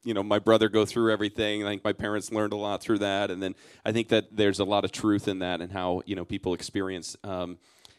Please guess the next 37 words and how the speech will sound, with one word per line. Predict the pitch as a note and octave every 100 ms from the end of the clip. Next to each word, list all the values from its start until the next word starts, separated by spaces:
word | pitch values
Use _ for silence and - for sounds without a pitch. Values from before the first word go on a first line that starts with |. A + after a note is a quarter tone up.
| -
uh, | A#2+ G#2+
you | G#2+
know, | G2+
just | F#2+ G2+
kind | - G2
of, | F2+ -
uh, | G2 F2+ F2
navigating | G2 A#2 A2 A2
the | G2+
place | - - B2 A2 -
within | G#2 G2 F#2+
their | F#2+
family. | F2 G2+ F#2+ G2 E2
But, | G2+ G2 _ - -
um, | - B2+ A#2+ A#2+
let's | C#3+ A#3 -
talk | B3+ A3+
a | E3+
little | C3 D3
bit | C#3 C3 A2+
about | A2+ A2 A2 -
this | A2
show, | - A#2 G#2+
Fuller | - A2+ A2
House. | G2+ F2+ -
We | G#2+
have | G#2+ G#2+
to |
bring | G#2 G#2+ G2+
this | G2
up, | F#2+ F2 -
you |
know, | G2 F#2+
here | G2 G2
at | F#2+
the | F#2+
start. | - G2 F2+ F2+